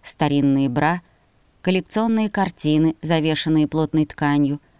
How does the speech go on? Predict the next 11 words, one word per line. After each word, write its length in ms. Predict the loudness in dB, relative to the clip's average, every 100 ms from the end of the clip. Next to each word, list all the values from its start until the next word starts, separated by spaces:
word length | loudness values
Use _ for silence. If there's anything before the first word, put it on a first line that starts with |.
| _ _
Старый 480 | -10 0 2 4 2
еще 220 | 0 0
немецкий 500 | 2 2 0 -2 -4
паркет, 540 | -2 -4 -2 -2 -4 -8 -20 -6
который, 320 | -2 0 -2
впрочем, 460 | -2 -2 -2 0 0
нисколько 480 | 0 0 -2 0
не 100 | 0
уступал 480 | 0 -2 -2 0 0
современным 680 | 0 0 2 2 4 4 2
покрытиям 640 | 0 -2 -4 -2 -2 -2